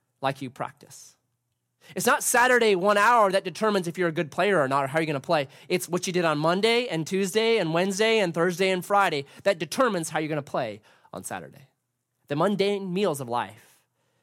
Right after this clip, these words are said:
are the practice so that when we play the big game, it works. So I wanna notice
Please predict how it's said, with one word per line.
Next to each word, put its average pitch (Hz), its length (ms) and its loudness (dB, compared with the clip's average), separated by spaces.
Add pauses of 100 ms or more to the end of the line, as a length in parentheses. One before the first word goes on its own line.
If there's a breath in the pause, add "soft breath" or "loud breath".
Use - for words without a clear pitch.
(180)
are - 60 -14
the - 80 -14
practice - 840 -10 (440)
so - 120 -8
that 110 140 -8
when 120 60 -8
we 110 80 -10
play 107 600 -6 (400)
the 113 80 -12
big 160 180 -4
game, 95 320 -14 (540)
it - 160 -18
works. - 440 -20 (200 soft breath)
So - 140 0
I 208 40 2
wanna 302 160 2
notice 226 560 0